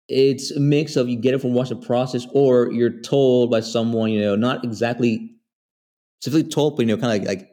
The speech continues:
hinted, "Hey, you shouldn't want, you shouldn't say that something because that might affect some, this and that." But it's never formally stated. It's much of a, of a culture. You kinda start realizing how it works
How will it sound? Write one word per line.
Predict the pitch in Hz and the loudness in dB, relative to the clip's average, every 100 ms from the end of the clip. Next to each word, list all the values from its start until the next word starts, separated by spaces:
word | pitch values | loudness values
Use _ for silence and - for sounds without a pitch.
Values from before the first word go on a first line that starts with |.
| - | -6
hinted, | 147 123 110 | -2 0 -2
"Hey, | 123 127 107 98 98 - - | 0 2 2 0 -6 -12 -6
you | 117 | -4
shouldn't | 120 131 117 | 0 0 2
want, | 113 110 113 | 0 -2 -4
you | 107 | -4
shouldn't | 120 107 | -2 0
say | 113 107 | 0 0
that | 101 101 | 0 -2
something | 104 104 - | -2 -4 -6
because | 98 101 92 | -2 -2 0
that | 98 | -2
might | 104 98 | -4 -6
affect | - 98 90 | -4 -6 -6
some, | 101 - | -12 -12
this | - 98 | -10 -6
and | 92 | -4
that." | 87 - | -2 -2
But | 110 - - - | -2 -4 -10 -2
it's | 139 135 | -2 0
never | 151 170 175 - - _ - | 0 2 0 -2 -20 _ 0
formally | 156 156 143 123 | 2 2 2 2
stated. | - - 117 92 - | 0 0 0 0 -2
It's | 113 - - - | -2 -4 -10 -4
much | 131 131 | -2 -2
of | 127 | -6
a, | - | -6
of | 110 | -8
a | |
culture. | - - 143 143 113 | -6 0 0 2 0
You | 104 | 0
kinda | 110 113 98 - _ _ _ _ _ _ - | 0 0 -2 -6 _ _ _ _ _ _ -2
start | 127 | -2
realizing | - 131 123 113 104 | 2 2 4 2 0
how | 95 98 | 0 -2
it | 87 | 0
works | 101 95 - - - | 2 0 -2 -12 -14